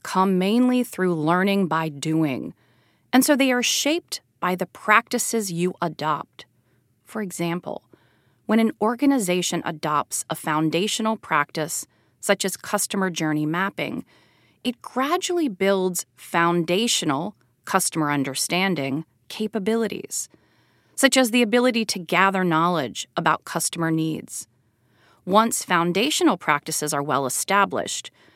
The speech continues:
more complex practices can be adopted, leading to more learning and higher level capabilities. As a result, as people and systems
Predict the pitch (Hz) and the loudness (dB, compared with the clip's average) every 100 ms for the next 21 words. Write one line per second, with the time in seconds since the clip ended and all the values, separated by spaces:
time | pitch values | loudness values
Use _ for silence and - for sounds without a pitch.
0 | _ - 190 208 196 - - 220 254 - | _ -2 2 2 2 -4 -4 0 0 2
1 | 196 - - - - 190 - - 160 - | -2 -2 -8 -8 -4 -4 -4 -6 -6 -6
2 | 165 160 156 170 165 - 135 - _ _ | -6 -6 -2 2 2 0 -8 -8 _ _
3 | _ _ - 190 180 165 175 165 175 175 | _ _ 2 4 4 0 0 2 4 4
4 | 165 185 240 320 330 _ _ - 196 - | 2 2 2 0 -2 _ _ 0 2 0
5 | - 170 185 190 156 151 180 - 156 202 | 0 0 0 -2 -2 -4 -8 -8 -10 -8
6 | - - - 135 135 - _ _ _ _ | -4 -4 -4 -4 -8 -12 _ _ _ _
7 | _ _ - 180 180 180 185 202 269 196 | _ _ -2 0 0 0 0 2 2 0
8 | - _ _ _ _ 160 156 - - 196 | -4 _ _ _ _ -4 -4 -6 -6 -2
9 | 220 226 226 - 165 - 160 160 - | 0 2 0 -2 -4 -2 -2 -2 -6